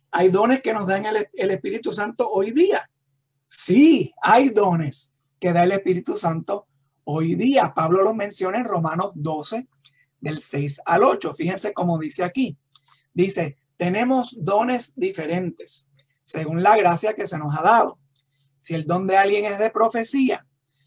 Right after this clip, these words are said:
que lo use en profo-, en proporción con su fe. Si es el de prestar un servicio, que lo preste. Si es de enseñar, que enseñe.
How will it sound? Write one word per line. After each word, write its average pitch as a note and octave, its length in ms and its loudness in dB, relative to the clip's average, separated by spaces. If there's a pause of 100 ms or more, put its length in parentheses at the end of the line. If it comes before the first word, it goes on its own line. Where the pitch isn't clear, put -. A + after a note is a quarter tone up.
(120)
que D#3+ 140 -6
lo D#3 120 -2
use A3+ 260 2
en A#3 100 -6
profo-, E3 400 -4
en D#3 160 -8
proporción E3 560 -4
con D#3 180 -8
su D#3 160 -8
fe. - 320 -4 (640)
Si D#3+ 240 -4
es E3+ 160 0
el - 100 0
de A3 120 2
prestar G#3+ 420 -2
un A#3 80 -4
servicio, A#3 760 -2 (140)
que D#3+ 100 -10
lo E3 140 -4
preste. G#3 500 -4 (320)
Si - 160 -12
es D3+ 80 -6
de D#3+ 80 0
enseñar, F#3 680 0
que D#3 80 -12
enseñe. E3+ 600 -4